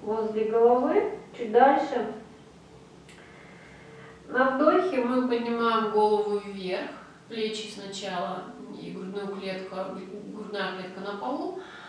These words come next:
И затем мы ладонями начинаем отталкиваться от пола, поднимаем грудную клетку вверх и верхнюю часть живота. Взгляд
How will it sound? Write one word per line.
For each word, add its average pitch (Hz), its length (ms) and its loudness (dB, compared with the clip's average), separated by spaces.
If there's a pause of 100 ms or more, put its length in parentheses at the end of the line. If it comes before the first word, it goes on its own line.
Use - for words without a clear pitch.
(260)
И 302 320 -4
затем 247 500 0
мы 220 220 -2 (140)
ладонями 254 720 0
начинаем 214 600 -4 (100)
отталкиваться 208 1040 -4 (100)
от 214 280 -4
пола, 190 560 -6 (720)
поднимаем 214 720 -2
грудную 196 420 -8
клетку 175 400 -12
вверх 311 360 -4 (840)
и 269 160 -6
верхнюю 247 460 -4
часть 214 380 -8
живота. 190 680 -10 (3000)
Взгляд 208 600 -4